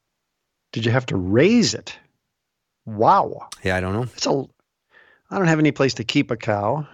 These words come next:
Speaker 2: Yeah.
Speaker 1: <laughs>
Speaker 2: <laughs> Yeah.
Speaker 1: Yeah.
Speaker 2: All right. I had
Speaker 1: I
Speaker 2: a,
Speaker 1: l-, yeah,
Speaker 2: I
Speaker 1: it's
Speaker 2: had a
Speaker 1: fun.
Speaker 2: morning and evening paper route from grade school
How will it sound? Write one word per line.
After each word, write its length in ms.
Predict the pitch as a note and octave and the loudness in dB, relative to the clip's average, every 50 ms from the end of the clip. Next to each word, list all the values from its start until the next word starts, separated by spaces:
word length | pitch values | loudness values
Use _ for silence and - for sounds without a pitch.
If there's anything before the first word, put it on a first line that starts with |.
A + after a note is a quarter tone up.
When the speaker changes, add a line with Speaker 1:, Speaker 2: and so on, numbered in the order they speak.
| - - - - | -16 -10 -6 -2
Speaker 2:
Yeah. 220 | G2 G2+ G#2 F#2+ F2 - - - D#3+ - C3 A#2+ - - | -2 0 0 -2 -2 -4 -4 -2 -2 -2 -2 0 2 4
Speaker 1:
<laughs> 280 | D3+ - G#2+ G#2+ D#3+ - - - - - - - - _ | 4 4 4 2 0 -2 -2 -6 -18 -20 -20 -20 -12 _
Speaker 2:
<laughs> 260 | - D3 E3 C#3+ B2 B2 E3 F3 G3+ G3+ D#3+ C3 A2+ - - - - - - - - - _ _ _ - | 0 0 2 2 0 2 2 2 2 2 0 -2 -4 -6 -6 -8 -8 -8 -10 -12 -16 -20 _ _ _ 0
Yeah. 180 | A2+ A#2 A2+ - | 2 2 2 2
Speaker 1:
Yeah. 180 | - G#2+ G#2 G#2+ A2 - _ _ - | 2 0 -2 -4 -8 -12 _ _ 0
Speaker 2:
All 120 | A#2 C3 | 2 4
right. 200 | C#3+ C3 A#2 - | 4 4 2 2
I 120 | A#2+ B2+ B2+ | 0 -2 0
had 200 | C3 C3 B2+ B2+ | 2 4 4 4
Speaker 1:
I 40 | |
Speaker 2:
a, 60 | A#2+ A2+ | 4 2
Speaker 1:
l-, 140 | B2 - - D3+ B2+ | 0 -4 -6 -10 -10
yeah, 240 | A#2+ C3 B2 A2+ A2 A2+ | -8 -8 -6 -8 -6 -6
Speaker 2:
I 60 | B2 | -4
Speaker 1:
it's 80 | B2 C3 | -2 0
Speaker 2:
had 100 | C3 C3 | 0 2
a 80 | A#2+ A2+ | 2 0
Speaker 1:
fun. 60 | A2 A#2 | 0 -2
Speaker 2:
morning 500 | A#2+ A#2+ A#2+ B2+ C#3+ E3 F#3+ G#3+ G#3+ D#3+ | -2 0 0 0 2 2 2 0 0 0
and 100 | B2 A#2+ | 0 -2
evening 400 | - - B2+ B2+ C3 C#3+ C3 A#2 - _ - | -2 -2 -4 -4 -2 -2 -4 -4 -4 _ -10
paper 360 | - - F3 F#3+ - B2+ G2 | -6 -4 -4 -4 -2 -2 -2
route 320 | D#2+ D2 D#2 - - - | 0 0 -2 -2 -4 -8
from 180 | - - G#2 F#2+ | -10 -8 -6 -4
grade 280 | F2 A#2 C3 D3+ D3+ - | -2 -2 -2 -2 -2 -4
school 400 | - - D3 C#3+ C#3+ D3 C#3+ | -6 -4 -2 -2 -2 -4 -6